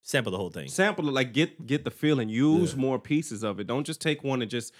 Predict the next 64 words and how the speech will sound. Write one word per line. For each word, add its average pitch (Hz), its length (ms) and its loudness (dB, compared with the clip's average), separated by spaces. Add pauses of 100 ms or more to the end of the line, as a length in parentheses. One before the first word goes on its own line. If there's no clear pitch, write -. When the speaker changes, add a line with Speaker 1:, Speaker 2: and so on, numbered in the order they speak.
(240)
Speaker 2:
loop 147 260 2
it 131 100 4
over. 127 240 2
That 123 160 4
shit 143 160 -2
is 127 100 2
boring 131 380 2
and 131 120 2
it 127 60 0
doesn't 127 260 0
do 131 180 4
it - 140 -2
justice. 151 440 0
Speaker 3:
Yeah. 92 200 -4
Speaker 2:
And 123 100 2
then 139 100 4
you 139 120 2
just 135 240 -2
speed 151 320 4
up 143 160 2
the - 40 -6
soul, 131 360 4
so 123 100 -4
it's 110 100 -6
just 127 160 -6
a 113 80 -2
high 123 280 2
pitch 123 440 -2 (140)
Speaker 1:
Yeah. 90 300 -2
Speaker 2:
soul. 131 420 4
Like, 123 240 0
you 135 60 -2
just 127 280 -4
lose 147 480 2 (120)
all 131 340 2
the 104 80 -2
Speaker 3:
Right. 107 100 0
Speaker 2:
soul. 135 380 0 (100)
Speaker 1:
Mm. 90 320 -6
Speaker 2:
Sample 165 380 2
more 151 300 6
of 127 100 2
it. 151 300 0
Speaker 3:
Yeah. 95 100 -4 (220)
Especially 208 380 2
if 135 60 0
you're 135 80 4 (120)
using 120 160 0
something 123 340 0
that 104 120 -2
people 127 220 0
use 131 360 2
ten 135 160 -2
thousand 131 400 -2
times. 135 280 0
Speaker 2:
You 160 60 4
know 175 60 6
what 175 100 6
I'm 170 60 4
saying? 190 260 4
Speaker 3:
Make 151 220 4
that 147 140 2
shit 131 200 -2
funky. 110 480 -4